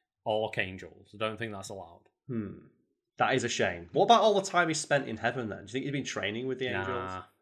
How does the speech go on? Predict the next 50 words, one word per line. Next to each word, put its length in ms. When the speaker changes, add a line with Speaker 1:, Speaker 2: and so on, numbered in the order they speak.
Speaker 1:
I 40
think 140
he's 140
chilling 300
out. 340
Speaker 2:
Do 60
you 40
think 140
Archang-, 380
do 40
you 60
think 220
Archangel 400
Michael 320
taught 260
him 60
anything? 380
Because 180
the 60
reason 220
I 100
think 180
he's 200
so 180
fucking 320
scary 560
is 320
because 180
Archangel 480
Michael's 520
the 80
guy 320
who 340
ripped 220
the 80
wings 240
off 120
of 120
Lucifer. 460
So, 120
Joe, 140
when 100
you 60
Speaker 1:
Ah, 20
Speaker 2:
get 80
those, 160
Speaker 1:
yeah. 80
Speaker 2:
like, 100
really 220
sick, 460